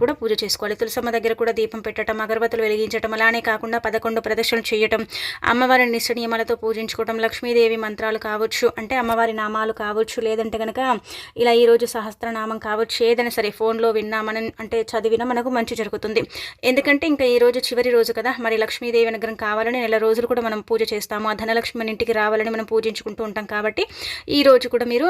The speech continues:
చక్కగా అమ్మవారికి ఇష్టమైన పాల పాయసం కావచ్చు, ఏదైనా సరే నైవేద్యం చేసి పెట్టుకోండి. ఇక ఆ తర్వాత రాగి చెంబు పరిహారం చేయండి. ఇలా ఏంటంటే గనక రాగి చెంబుని తీసుకోండి, తీసుకొని క్లీన్ చేసుకొని మనం ఏంటంటే గనక నిండుగా కాకుండా కొంచెం వెల్తీగా నీళ్ళను పోసుకోవాలి. ఈ రాగి చెంబు పరిహారం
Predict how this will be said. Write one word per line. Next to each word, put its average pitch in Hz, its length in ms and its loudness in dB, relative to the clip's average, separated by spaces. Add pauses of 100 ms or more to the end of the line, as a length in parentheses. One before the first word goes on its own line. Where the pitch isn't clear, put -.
(840)
చక్కగా 247 320 0
అమ్మవారికి 226 380 2
ఇష్టమైన 226 380 -6
పాల 208 260 -4
పాయసం 214 420 -6
కావచ్చు, 214 400 0
ఏదైనా 233 240 2
సరే 202 180 -6
నైవేద్యం 214 400 -4
చేసి 214 260 -6
పెట్టుకోండి. 202 440 -2 (460)
ఇక 254 60 0 (120)
ఆ - 100 6
తర్వాత 247 260 2 (140)
రాగి 226 260 0
చెంబు 226 220 -6
పరిహారం 214 420 -6
చేయండి. 202 360 -2 (440)
ఇలా 254 200 8
ఏంటంటే 269 360 0
గనక 233 180 -4 (100)
రాగి 226 280 0
చెంబుని 240 300 -2
తీసుకోండి, 214 480 -4
తీసుకొని 233 380 -2
క్లీన్ 226 260 2
చేసుకొని 233 400 -2
మనం 226 200 -2
ఏంటంటే 226 340 -6
గనక 220 200 -6
నిండుగా 233 380 0
కాకుండా 226 380 -4
కొంచెం 226 260 -6
వెల్తీగా 220 360 -2
నీళ్ళను 226 320 0
పోసుకోవాలి. 214 460 0 (400)
ఈ - 20 6 (100)
రాగి 254 260 6
చెంబు 277 220 -2
పరిహారం 226 380 -2